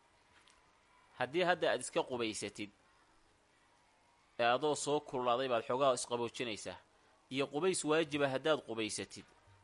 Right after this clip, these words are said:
labaduba waa laba qubays. Laakiin maxaa lagu kala gartay inuu kanna waajib yahay, kanna iska caadi yahay?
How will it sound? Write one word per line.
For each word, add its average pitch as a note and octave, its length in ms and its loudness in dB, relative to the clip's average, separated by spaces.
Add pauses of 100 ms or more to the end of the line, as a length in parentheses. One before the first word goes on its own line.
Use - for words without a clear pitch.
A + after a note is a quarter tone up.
labaduba E3+ 380 2
waa D3 160 4
laba C#3+ 200 0
qubays. G#2 380 -8 (460)
Laakiin C#3+ 280 -2
maxaa E3+ 160 6
lagu F3+ 180 2
kala D3+ 160 0
gartay C3+ 240 -2
inuu E3 100 -2
kanna D#3 220 0
waajib D#3+ 280 4
yahay, C3 140 2
kanna D3 180 0
iska C#3+ 200 0
caadi C3+ 280 4
yahay? G2 200 -4